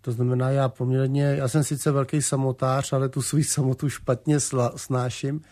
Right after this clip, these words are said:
A já, kdybych byl prostě zavřený na té faře, v studený, měl na starosti deset kostelů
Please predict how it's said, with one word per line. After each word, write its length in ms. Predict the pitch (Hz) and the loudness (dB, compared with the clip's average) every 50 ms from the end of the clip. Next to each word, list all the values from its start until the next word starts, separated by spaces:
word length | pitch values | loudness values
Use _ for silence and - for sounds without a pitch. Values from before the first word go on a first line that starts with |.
| - - - - - - - | -20 -20 -20 -20 -20 -16 -12
A 300 | - 123 120 120 120 123 | -8 -6 -4 -4 -4 -4
já, 180 | 123 123 123 | -4 -4 -4
kdybych 280 | 123 127 127 127 131 127 | -4 -4 -4 -4 -4 -2
byl 160 | 131 143 135 | -2 -2 -2
prostě 240 | 135 135 - 147 135 | -4 -4 -4 -4 -4
zavřený 420 | 120 127 123 120 - 139 139 139 | -2 -2 -2 -2 -2 -2 0 0
na 140 | 139 135 127 | 0 0 -2
té 180 | - - 139 117 | -2 -2 -4 -4
faře, 540 | - - 120 117 113 - - 127 127 131 131 | -2 -2 -2 -2 -2 -2 0 0 2 2 0
v 80 | 127 - | -2 -4
studený, 800 | - - - - 127 123 131 127 127 127 127 127 127 131 131 127 - - - - - - _ | -8 -10 -6 -4 0 0 2 2 2 2 2 2 0 -2 -2 -6 -10 -20 -20 -20 -20 -14 _
měl 140 | - 135 131 | -4 -2 0
na 120 | 127 127 113 | 0 0 -2
starosti 460 | - - 135 131 131 - - - 131 | -2 -2 -2 -2 -2 -4 -4 -4 -4
deset 380 | 127 127 113 - - 131 - | -2 -2 -4 -2 -4 -6 -6
kostelů 840 | - - 123 110 - - - - 127 127 123 127 127 127 131 - | -6 -6 -6 -6 -6 -8 -6 -2 -2 0 0 0 0 0 -2 -4